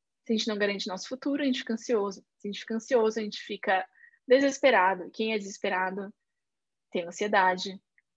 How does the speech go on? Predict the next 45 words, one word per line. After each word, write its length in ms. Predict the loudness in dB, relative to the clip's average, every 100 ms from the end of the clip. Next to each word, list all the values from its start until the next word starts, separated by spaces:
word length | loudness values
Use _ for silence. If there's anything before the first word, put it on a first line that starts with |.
| _ -18 -8
tem 140 | -8
dificuldade 540 | -6 -6 2 4 4 2
de 100 | 0
lidar 180 | 0
com 100 | 0
esse 140 | -6 -10
estilo 220 | -10 -10
de 120 | -8
vida. 400 | -2 -2 -2 -4 -4
Então, 180 | 0
basicamente, 640 | 4 2 2 -2 0 0 0
planejamento 640 | 2 2 2 0 0 -2
financeiro 580 | -4 -4 0 0 0 -4 _ _
igual 400 | -4 4 6 6 4
à 80 | -2
saúde 420 | 0 0 -2 -4
mental. 500 | -4 -4 -4 -8 -10 _ _ _ _ _ _ _ _ _ -20 -20 -20 -20 _ _ _ _ _
Que 100 | -4
é 60 | -2
isso 140 | -2
aqui. 320 | -8 -8 -10 _
Saúde 420 | 0 2 2 0
financeira 560 | -2 -4 0 0 0 -2
igual 320 | -4 2 2 2
à 40 |
saúde 340 | 0 -2 -2
mental. 460 | -6 -6 -6 -6 -8 -12
Então, 320 | -4 -4 -4 -4
se 160 | 4
organize 420 | 4 6 4 2
financeiramente 720 | -2 -4 0 0 -2 -4 -8 -12
se 140 | -12
você 180 | -10 -8
trabalha 360 | -6 -2 -2
de 100 | -2
forma 240 | -6 -8 -8
autônoma 400 | -2 -2 -2 -4
ou 60 |
se 120 | -6 -4
você 220 | 0 0
quer 460 | 4 4 4 2
trabalhar 400 | -2 0 4 4
de 100 | 2
forma 240 | -2 -6 -6
autônoma 420 | -10 -12 -12